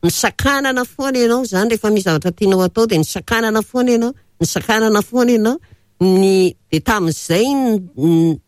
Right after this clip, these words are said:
niteraka tao aminao ilay asa rotan-kenatra zany. Ka zao ianao efa olon-dehibe matsiaro saina, de tokony hametraka ny tenanao hoe, "Za manan-kevitra, za de hiteny."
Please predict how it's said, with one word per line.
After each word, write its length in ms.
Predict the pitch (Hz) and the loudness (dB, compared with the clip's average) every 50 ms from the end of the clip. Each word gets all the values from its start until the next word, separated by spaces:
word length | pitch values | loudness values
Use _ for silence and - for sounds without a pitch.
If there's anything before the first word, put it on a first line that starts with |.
| _ _ _ _ _ _ | _ _ _ _ _ _
niteraka 580 | 170 165 165 - - 247 233 202 208 208 214 196 | -2 0 0 0 0 0 0 0 -2 -4 -4 -4
tao 240 | - 214 190 190 196 | -4 -2 -2 0 0
aminao 260 | 196 190 196 214 247 262 | 0 0 0 0 0 0
ilay 380 | 262 233 214 208 202 202 190 - _ _ _ _ _ _ | 0 0 0 0 -2 -4 -8 -12 _ _ _ _ _ _
asa 280 | 175 190 - 214 208 196 | -4 -2 0 0 0 0
rotan-kenatra 720 | 185 190 - 208 185 - - 269 269 269 233 196 - - - - | 0 0 -2 -4 -4 -4 -2 -2 0 0 -2 -2 -6 -8 -4 -2
zany. 240 | 160 180 202 226 - - _ _ _ _ _ _ _ | 0 0 0 -2 -6 -12 _ _ _ _ _ _ _
Ka 260 | - - 233 214 180 - | -4 -2 -2 -2 -2 -2
zao 380 | - 160 - - - 165 196 240 294 | -4 -4 -4 -2 0 0 2 2 2
ianao 200 | 294 285 294 285 | 2 0 0 -2
efa 140 | 240 - 226 | -2 -2 0
olon-dehibe 440 | 202 208 220 185 156 135 - 156 165 | 0 0 0 0 -2 -2 0 0 0
matsiaro 400 | 175 170 170 - - 196 185 175 | 2 0 0 -2 -2 -2 -2 -2
saina, 480 | - - - - 262 269 311 320 311 339 403 - _ _ _ _ _ _ - | -4 -4 -2 0 0 2 2 2 2 0 -2 -6 _ _ _ _ _ _ -4
de 100 | 170 165 | -4 -2
tokony 300 | - - 214 - 233 208 | -2 -4 -4 -2 0 0
hametraka 400 | 202 202 202 208 214 196 - 214 196 | 2 2 0 0 -2 -4 -2 0 -2
ny 80 | 190 | 0
tenanao 480 | - - 202 196 196 190 190 185 185 185 | 0 0 0 0 2 2 2 2 2 2
hoe, 240 | 190 208 240 330 - _ _ _ _ _ _ _ _ 113 | 2 2 0 0 -2 _ _ _ _ _ _ _ _ -14
"Za 380 | - - - - 185 175 208 254 | -10 -8 -4 -2 0 0 0 0
manan-kevitra, 960 | 294 254 226 208 190 185 175 _ - 254 262 247 - - _ - 240 240 294 349 _ _ _ _ _ _ _ | -2 -2 -2 0 -2 -2 -2 _ -2 -2 -2 -4 -6 -8 _ -4 -4 -4 -4 -6 _ _ _ _ _ _ _
za 320 | - - - 165 190 226 | -10 -4 -2 -2 -2 -2
de 160 | 220 - 165 | -2 -2 0
hiteny." 680 | 147 139 135 - _ _ - 226 214 208 196 185 180 | 0 0 -2 -4 _ _ -2 0 2 2 0 -2 -4